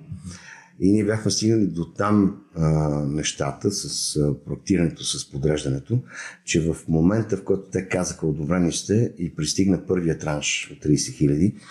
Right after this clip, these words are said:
тези пари просто потънаха в гайки, в болтове, в цимент, в бои, в не знам какво. Просто буквалния смисъл, всяка една стотинка беше отписана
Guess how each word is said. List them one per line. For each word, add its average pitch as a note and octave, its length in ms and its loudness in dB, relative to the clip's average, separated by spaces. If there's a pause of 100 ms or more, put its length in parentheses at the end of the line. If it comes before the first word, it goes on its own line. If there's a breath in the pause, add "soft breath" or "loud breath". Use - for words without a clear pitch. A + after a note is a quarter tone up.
(280 loud breath)
тези G2 220 2
пари F#2+ 180 2
просто - 280 -6 (280)
потънаха G2 500 0
в D2+ 240 0
гайки, E2+ 400 0
в D#2 240 -2
болтове, F2 460 2
в D2 240 -4 (120)
цимент, F2+ 540 2
в D2+ 200 -4
бои, D2+ 420 4
в D2 240 -8
не D2+ 80 -4
знам D#2+ 120 -2
какво. G2 200 -8
Просто G#2 340 -6 (340 loud breath)
буквалния G2 480 0
смисъл, F2 440 0 (360 loud breath)
всяка F#2+ 300 -2
една E2+ 80 2
стотинка - 320 -2
беше D#2+ 240 -2
отписана D2 600 0